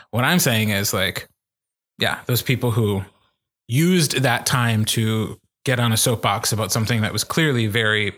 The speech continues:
personal or, like, specific to one kid and then tried to make sweeping generalizations,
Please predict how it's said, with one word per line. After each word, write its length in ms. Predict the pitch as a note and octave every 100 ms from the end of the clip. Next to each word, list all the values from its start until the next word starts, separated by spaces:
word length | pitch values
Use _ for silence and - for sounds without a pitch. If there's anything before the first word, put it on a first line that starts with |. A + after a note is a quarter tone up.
| -
personal 680 | - B2+ A#2+ G#2+ G2+ F#2+ - - - _
or, 140 | - A2+
like, 220 | G#2 G#2
specific 580 | - C#3 - A#2 A2+ -
to 100 | B2
one 240 | A2+ G#2+
kid 340 | G#2 B2 G#2 F#2
and 140 | G2+
then 200 | G#2+ G2
tried 220 | - A2+ G2+
to 60 |
make 180 | G2+ F#2+
sweeping 560 | - B2 G#2 G2 F#2 G2
generalizations, 960 | A#2+ G#2 F#2+ F#2 F#2 F2 F2+ D#2+ -